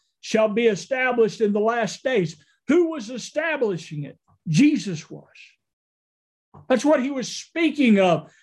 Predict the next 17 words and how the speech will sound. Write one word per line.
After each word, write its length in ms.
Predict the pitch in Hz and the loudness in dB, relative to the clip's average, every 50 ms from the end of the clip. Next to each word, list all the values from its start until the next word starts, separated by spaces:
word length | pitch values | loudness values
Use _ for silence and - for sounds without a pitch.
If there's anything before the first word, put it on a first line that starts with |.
| _ _ - | _ _ 0
was 180 | 185 196 180 180 | 2 2 2 0
Isaiah's 800 | 240 233 233 233 247 240 185 170 247 285 294 302 294 254 - - | -2 -4 -2 -2 0 0 0 0 0 0 0 0 0 -2 -2 -6
prophecy, 840 | _ _ - 240 262 285 277 262 - 240 208 - - - 180 165 156 | _ _ -10 -8 -6 -6 -6 -4 -4 -4 -4 -4 -2 -2 0 0 2
the 140 | 151 170 170 | 2 2 2
mountain 400 | 175 226 262 277 285 285 294 247 | 2 2 2 0 0 0 -2 -2
of 80 | 247 | 0
the 80 | 269 254 | 0 0
Lord's 480 | 254 269 277 302 285 269 262 220 - | 0 0 0 0 0 -2 -2 -4 -8
house 320 | - 240 208 202 185 - - | -10 -8 -8 -8 -8 -10 -8
being 320 | 208 190 262 285 254 233 | -6 -4 -2 0 0 0
established 960 | 226 202 - - - - 269 294 311 311 294 233 202 175 147 151 _ _ _ _ _ _ _ _ _ _ _ _ _ | -2 -4 -6 -10 -8 -4 0 2 2 2 2 2 0 0 -2 -4 _ _ _ _ _ _ _ _ _ _ _ _ _
and 240 | - 202 220 233 240 - - | 0 0 0 0 -2 -6 -8
all 840 | 247 247 269 285 294 302 302 302 311 311 311 311 311 311 302 302 285 | -4 -2 0 2 2 4 4 4 4 4 2 2 2 2 2 2 0
nations 760 | 269 247 247 262 269 294 269 - - - 233 220 190 160 - | 0 -4 -6 -6 -4 -6 -6 -8 -10 -10 -8 -6 -6 -6 -4
flowing 420 | - 220 247 233 208 202 175 165 | -2 0 2 2 2 2 0 -2
unto 280 | 156 143 135 - - - | -2 -4 -6 -8 -12 -18
it. 120 | - - | -18 -20